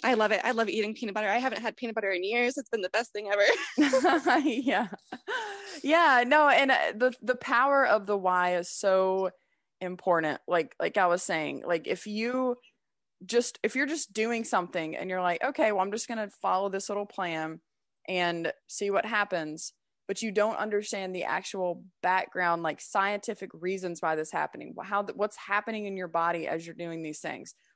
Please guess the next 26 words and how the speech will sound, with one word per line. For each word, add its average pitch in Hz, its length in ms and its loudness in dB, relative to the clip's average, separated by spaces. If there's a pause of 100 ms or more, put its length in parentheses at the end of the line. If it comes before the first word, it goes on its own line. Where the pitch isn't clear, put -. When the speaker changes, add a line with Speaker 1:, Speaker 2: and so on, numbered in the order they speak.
Speaker 2:
What's 220 160 -6
gonna 240 160 -2
happen 220 320 -4
to 214 60 -8
you 208 80 -4
if 208 80 -10
you 208 100 -12
stop 240 380 0
doing 170 260 -4
these 147 180 -8
things? 170 260 -10
What's 180 160 -8
gonna 202 160 -6
happen 190 260 -4
to 185 60 -12
you 185 100 -10
if 185 120 -14
you 185 100 -12
start 180 420 -2
trying 190 200 -6
to 185 40 -8
mix 180 280 -10
it 214 80 -4
up 262 200 -2
too 190 140 -10
much? 147 360 -10